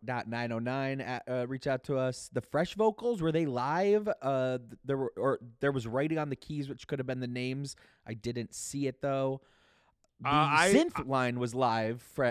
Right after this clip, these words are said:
Speaker 1: in Fresh, which was incredible to
Speaker 2: That
Speaker 1: see.
Speaker 2: was incredible. I think that the, the names were written on the, um, on the low synth when he did Teachers. I do not
Speaker 1: Yeah.
Speaker 2: think it was. Um, I, it was a different. It was not the, what is it, the one oh six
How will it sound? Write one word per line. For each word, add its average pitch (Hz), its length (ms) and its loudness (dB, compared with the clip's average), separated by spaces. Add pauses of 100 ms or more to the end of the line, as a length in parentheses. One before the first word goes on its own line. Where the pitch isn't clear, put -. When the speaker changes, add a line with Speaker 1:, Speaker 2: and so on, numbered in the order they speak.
Speaker 1:
in 120 180 -4
Fresh, 117 360 -4
which 127 160 -8
was 113 100 -8
incredible 117 560 -2
to 110 80 -10
Speaker 2:
That 151 140 0
Speaker 1:
see. 135 80 -4
Speaker 2:
was 143 240 0
incredible. 120 920 -10
I 156 80 -2
think 214 340 -4
that 214 180 -2
the, 147 340 -2
the 135 100 -6
names 131 380 -4
were 123 100 -2
written 117 280 -6
on 110 240 -10
the, 113 340 -12
um, 113 320 -10
on 113 200 -10
the 113 100 -8
low 113 180 -8
synth 110 320 -12
when 107 160 -14
he 113 80 -12
did 110 220 -14
Teachers. 101 440 -18
I 117 60 -14
do 120 160 -10
not 123 160 -8
Speaker 1:
Yeah. 104 140 -2
Speaker 2:
think 90 140 -10
it - 100 -20
was. 113 360 -18
Um, 104 300 -18
I, 117 160 -14
it 135 80 -8
was 139 160 -4
a 139 60 -4
different. 151 480 -6 (160)
It 135 120 -10
was 131 160 -8
not 147 280 -6
the, 131 240 0
what 123 100 -4
is 107 60 -10
it, 110 40 -18
the 113 80 -8
one 113 120 -8
oh 117 60 -6
six - 440 -14